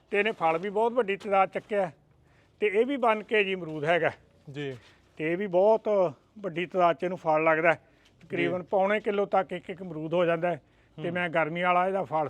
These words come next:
Speaker 1: ਸੀ ਜਿਹੜਾ, ਉਹ ਕੱਟਤਾ ਸੀਗਾ,
Speaker 2: ਹੂੰ।
Speaker 1: ਅ, ਦਸ ਅਪ੍ਰੈਲ ਤੋਂ ਲੈ ਕੇ ਵੀਹ ਅਪ੍ਰੈਲ ਤੱਕ।
Speaker 2: ਹੂੰ।
Speaker 1: ਤੇ ਇਹਦੇ ਵਿੱਚ ਵੀ ਮੈਂ ਟ੍ਰੈਪ ਲਾਇਆ। ਆ
Speaker 2: ਜੀ।
Speaker 1: ਦੇਖੋ, ਬਹੁਤ ਵੱਡੀ ਤਾਦਾਦ ਦੇ ਵਿੱਚ ਜਿਹੜੀ ਫਰੂਟ ਫਲਾਈ ਮੱਖੀ ਆ, ਉਹ ਮਰੀ ਵੀ ਹੈ।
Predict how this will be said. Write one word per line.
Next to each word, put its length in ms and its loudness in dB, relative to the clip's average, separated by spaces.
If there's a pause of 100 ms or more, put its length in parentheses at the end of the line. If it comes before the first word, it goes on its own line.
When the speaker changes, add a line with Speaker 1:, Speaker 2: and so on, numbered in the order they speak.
Speaker 1:
ਸੀ 100 -8
ਜਿਹੜਾ, 200 -2
ਉਹ 80 -2
ਕੱਟਤਾ 400 -6
ਸੀਗਾ, 340 -2 (260)
Speaker 2:
ਹੂੰ। 180 -12
Speaker 1:
ਅ, 440 -6
ਦਸ 260 -2
ਅਪ੍ਰੈਲ 280 0
ਤੋਂ 140 -6
ਲੈ 120 -2
ਕੇ 120 -6
ਵੀਹ 220 -6
ਅਪ੍ਰੈਲ 220 -2
ਤੱਕ। 280 -4
Speaker 2:
ਹੂੰ। 480 -16
Speaker 1:
ਤੇ 120 4
ਇਹਦੇ 140 8
ਵਿੱਚ 180 -4
ਵੀ 120 -6
ਮੈਂ 280 4
ਟ੍ਰੈਪ 380 2
ਲਾਇਆ। 320 6 (920)
ਆ 80 2
Speaker 2:
ਜੀ। 100 0
Speaker 1:
ਦੇਖੋ, 180 -4
ਬਹੁਤ 300 6
ਵੱਡੀ 260 0
ਤਾਦਾਦ 340 4
ਦੇ 80 -2
ਵਿੱਚ 160 -2
ਜਿਹੜੀ 300 -2 (340)
ਫਰੂਟ 260 0
ਫਲਾਈ 240 2
ਮੱਖੀ 340 -4
ਆ, 80 4
ਉਹ 120 4
ਮਰੀ 260 -2
ਵੀ 160 0
ਹੈ। 160 0